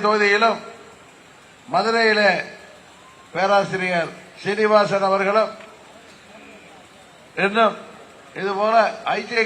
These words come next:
கேவின் தலைவர் பாரிவேந்தர் பெரம்பலூர் தொகுதியிலும், நமது கூட்டணியின்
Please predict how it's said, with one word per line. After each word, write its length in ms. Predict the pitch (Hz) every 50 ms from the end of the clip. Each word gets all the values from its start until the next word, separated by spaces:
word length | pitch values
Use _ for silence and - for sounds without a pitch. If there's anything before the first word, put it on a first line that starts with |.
| 190
கேவின் 420 | 214 220 214 208 202 196 190 175 175
தலைவர் 380 | 180 185 208 208 208 196 185 - - - - - - - - - - - - - - - - - - - - - - -
பாரிவேந்தர் 720 | 135 165 202 220 226 220 208 214 208 196 196 202 190 - -
பெரம்பலூர் 560 | 180 190 214 214 226 226 220 214 202 190 165
தொகுதியிலும், 520 | 202 208 202 202 196 196 202 220 220 208 - - - - - - - - - - - - - - - - - - - - - - - 165
நமது 300 | 180 190 190 180 175 175 165 156 - - - - - - - - - - - - - - - - - - - - - - - - - -
கூட்டணியின் 600 | 175 202 220 208 220 226 214 214 202 196 196 180